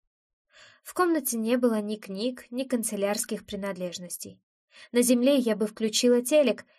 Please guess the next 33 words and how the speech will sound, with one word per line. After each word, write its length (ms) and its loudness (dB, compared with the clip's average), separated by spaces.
и 80 0
с 100 0
удовольствием 880 0
поболела 640 2
под 180 -6
сериальчик, 720 -2
но 140 2
в 40 6
этом 320 2
мире 260 4
был 240 0
только 400 -2
Штормграм, 680 -6
а 160 4
от 140 2
него 460 0
как-то 360 -4
в 80 -10
последнее 580 0
время 400 2
подташнивало. 960 -10
Поэтому 340 2
я 180 6
решила 460 2
идти 280 -4
на 180 -4
экскурсию. 800 -8
Выяснить, 720 2
есть 300 -2
ли 120 0
в 60 -8
доме 320 0
библиотека, 880 -2